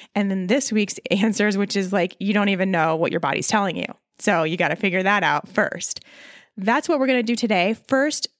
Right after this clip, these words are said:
just a very quick announcement about this month's, well, yeah, I guess officially it will be when this airs, November's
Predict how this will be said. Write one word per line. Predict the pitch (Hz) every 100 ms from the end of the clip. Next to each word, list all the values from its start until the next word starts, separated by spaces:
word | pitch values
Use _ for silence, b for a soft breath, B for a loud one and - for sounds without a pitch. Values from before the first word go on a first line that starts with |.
| -
just | 311 427
a | 370
very | 202 202 214 233
quick | - 208 -
announcement | 214 202 175 - 196 -
about | 190 180 175 175 175
this | 214 247 220
month's, | 180 156 - -
well, | 190 175 156 - -
yeah, | 311 277 214
I |
guess | 226 220
officially | 254 - 254 294 269
it | 226 190
will | 240 359
be | 202 185 233
when | 208 214
this | 233 220 -
airs, | 170 147 160 - 269 B B B B
November's | 190 208 226 220 214 254 269 277 277 269